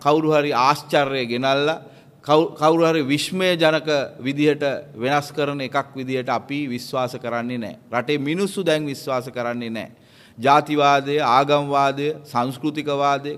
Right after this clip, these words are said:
කුලවාදය, අ, ස්ත්‍රී පුරුෂවාදය, මේ වගේ වාද ගොඩාක් ඇතුලේ පැටලිලා අපි, අ, රට දියුණු කරන්න බලාගෙන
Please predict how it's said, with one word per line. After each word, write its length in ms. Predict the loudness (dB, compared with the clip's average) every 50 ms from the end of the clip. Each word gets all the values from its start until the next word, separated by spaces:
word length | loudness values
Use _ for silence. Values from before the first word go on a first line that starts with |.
| -10 -6
කුලවාදය, 720 | 0 2 4 6 6 6 6 6 4 4 2 0 -4 -6 -6 -8 -12 -20 -20 -20 -20 -20 _ _ -10
අ, 60 | -8 -8 -6 -6 -6
ස්ත්‍රී 400 | -8 -10 -8 -4 -2 0 0 0 -2 -4 -6
පුරුෂවාදය, 800 | -6 -4 -4 -2 -2 -2 0 2 2 2 2 0 0 -4 -6 -4
මේ 160 | -2 0 0
වගේ 260 | 0 2 2 0 2
වාද 300 | 6 6 8 8 6 4 2
ගොඩාක් 640 | 0 2 2 4 6 8 8 10 8 6 4 2 -4
ඇතුලේ 300 | -4 -2 -2 -4 -2 -2
පැටලිලා 520 | -2 0 2 0 2 2 2 2 2 0 0 -4 -10 -20 -14 -4
අපි, 360 | 0 0 0 2 0 -2 0 0 0 -2 -2 -6 -10 -16 -18 -12
අ, 240 | -8 -4 -4 -2 0
රට 280 | 2 2 2 4 2 2 2 2 0 -4 -6 -4
දියුණු 280 | 0 0 2 0 0 -2
කරන්න 320 | -2 0 0 0 -2 -2
බලාගෙන 540 | -2 -2 0 2 2 2 2 0 -2 -4 -6